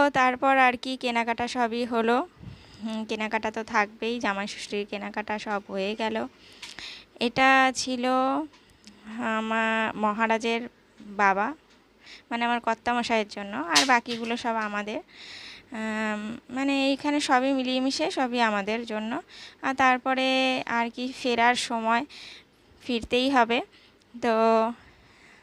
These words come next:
উম, ভিডিওটা জান-, ভিডিওটা বে-, খুব বেশি বড় করলাম না, তবে যতটুকু করলাম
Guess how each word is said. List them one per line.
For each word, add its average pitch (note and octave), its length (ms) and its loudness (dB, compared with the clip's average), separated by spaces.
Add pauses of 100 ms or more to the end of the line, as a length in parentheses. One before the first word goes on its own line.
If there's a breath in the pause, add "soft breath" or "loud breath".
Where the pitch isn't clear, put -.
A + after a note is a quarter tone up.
(100)
উম, A3 240 -10 (440)
ভিডিওটা C#4+ 500 2 (680 loud breath)
জান-, B3+ 380 4
ভিডিওটা C4 460 2
বে-, B3 300 -6
খুব C4 200 -6
বেশি D4 240 2
বড় B3+ 240 4
করলাম B3 380 2
না, A#3+ 180 -4
তবে C4 220 0
যতটুকু B3+ 520 0
করলাম C4 420 0